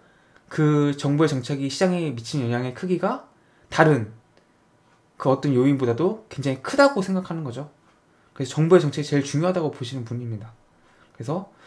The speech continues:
정부가 강력하게 정-, 정책을 쓰고 있기 때문에 결국 이 시장도 꺾일 거다라고 이제 얘기를 하는 거죠. 페이지 칠십삼 쪽입니다.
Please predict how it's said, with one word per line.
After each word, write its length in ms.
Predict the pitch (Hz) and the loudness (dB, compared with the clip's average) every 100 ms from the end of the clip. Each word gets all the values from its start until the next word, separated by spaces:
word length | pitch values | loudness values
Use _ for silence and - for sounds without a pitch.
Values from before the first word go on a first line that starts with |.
| - - | -20 -18
정부가 320 | - 160 170 170 | 0 2 2 0
강력하게 420 | 156 175 170 156 | -2 -2 -2 -4
정-, 300 | 139 135 123 | -4 -8 -6
정책을 300 | - 151 165 | -4 -2 -2
쓰고 180 | 170 190 | -2 -4
있기 160 | 147 - | -4 -6
때문에 580 | 156 131 165 147 113 - _ - - | -6 -6 -6 -8 -10 -16 _ -20 -20
결국 580 | - 143 151 147 131 - - | -4 -2 0 0 0 -6 -12
이 160 | 131 | -10
시장도 720 | 131 - 175 170 160 160 156 | -6 -2 0 0 -4 -4 -4
꺾일 240 | 156 185 233 | -4 -2 0
거다라고 1500 | 135 120 - _ _ _ _ _ _ _ _ _ 117 123 131 | -2 -4 -8 _ _ _ _ _ _ _ _ _ -6 -4 -2
이제 120 | 117 | -2
얘기를 220 | 113 123 | -4 -4
하는 160 | 151 156 | -6 -6
거죠. 260 | 113 165 190 _ _ - - - _ _ _ _ _ _ _ _ - - - - _ _ | -8 -12 -16 _ _ -18 -18 -20 _ _ _ _ _ _ _ _ -20 -20 -20 -20 _ _
페이지 320 | 214 226 180 | 4 4 4
칠십삼 460 | - 220 185 220 220 | -4 -4 -2 -2 0
쪽입니다. 680 | 208 143 113 110 123 220 | 0 0 -2 -4 -4 -8